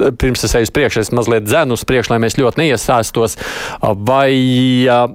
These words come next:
nu, jūs, protams, nesen esat uzņēmies vadīt inspekciju, bet kā jums šķiet, ir tas izvērtējums, cik tas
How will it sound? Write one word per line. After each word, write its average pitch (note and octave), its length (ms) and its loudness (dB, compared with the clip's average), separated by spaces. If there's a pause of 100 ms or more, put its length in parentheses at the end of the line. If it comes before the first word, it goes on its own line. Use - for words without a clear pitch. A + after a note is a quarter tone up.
(240)
nu, D3+ 500 -2
jūs, D3 320 -2
protams, C3+ 400 -4
nesen B2 400 0
esat G#2+ 240 -2
uzņēmies G2+ 400 0
vadīt G2+ 240 0
inspekciju, G#2+ 480 -2
bet A2 160 -2
kā B2+ 140 0
jums G2+ 100 -4
šķiet, - 400 -2
ir F#2+ 80 -2
tas - 220 -4 (140)
izvērtējums, G2 1080 0
cik - 160 -4
tas - 100 -4